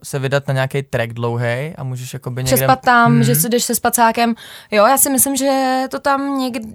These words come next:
Speaker 2: že, že to tam asi je. Ono takhle všeobecně v Alpách, vždycky, když právě někde turistikujeme, tak potkávám lidi, kteří jdou v šest, sedm večer na vrcholek teprve s tou krosnou.
Speaker 1: Ty, to je
Speaker 2: Tak to
Speaker 1: masakr.
Speaker 2: tam prostě musí někde spát, že jo?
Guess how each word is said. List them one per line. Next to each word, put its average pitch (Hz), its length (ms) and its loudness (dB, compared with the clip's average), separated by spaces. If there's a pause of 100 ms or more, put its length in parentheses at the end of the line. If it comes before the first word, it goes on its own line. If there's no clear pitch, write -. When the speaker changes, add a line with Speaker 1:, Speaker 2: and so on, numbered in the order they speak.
Speaker 2:
že, 233 200 -2
že 226 160 0
to 247 100 -2
tam 269 140 0
asi 247 220 -2
je. 269 120 2
Ono 254 160 0
takhle 262 240 -4
všeobecně 269 380 -2
v 269 80 -4
Alpách, 226 440 2 (280)
vždycky, 214 260 -6
když 208 160 -2
právě 202 300 0
někde 208 420 2
turistikujeme, 208 680 -2
tak 208 160 -2
potkávám 208 440 0
lidi, 202 200 -2
kteří 208 280 -4
jdou 220 220 0 (420)
v - 40 -14
šest, 226 220 -2
sedm 220 340 0
večer 208 280 -2
na 214 100 2
vrcholek 196 420 -2
teprve 180 480 -4
s - 80 -10
tou 214 120 -2
krosnou. 185 680 -4
Speaker 1:
Ty, - 60 -18
to - 0 -
je - 220 -18
Speaker 2:
Tak 214 100 0
to - 80 -10
Speaker 1:
masakr. - 140 -8
Speaker 2:
tam 190 180 4
prostě 196 260 -2
musí 196 260 0
někde 233 260 4
spát, 190 360 0
že 269 80 4
jo? 269 140 4